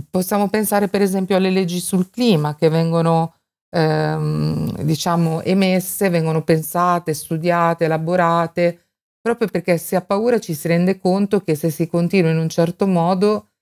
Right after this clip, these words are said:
eh, le risorse termineranno, il nostro pianeta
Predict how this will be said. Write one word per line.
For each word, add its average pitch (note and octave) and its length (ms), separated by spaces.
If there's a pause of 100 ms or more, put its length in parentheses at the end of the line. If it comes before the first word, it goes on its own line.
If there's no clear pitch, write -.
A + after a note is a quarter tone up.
(380)
eh, D3+ 800
le D#3+ 180
risorse F3+ 560
termineranno, E3+ 1000
il E3+ 200
nostro E3+ 340
pianeta F#3+ 720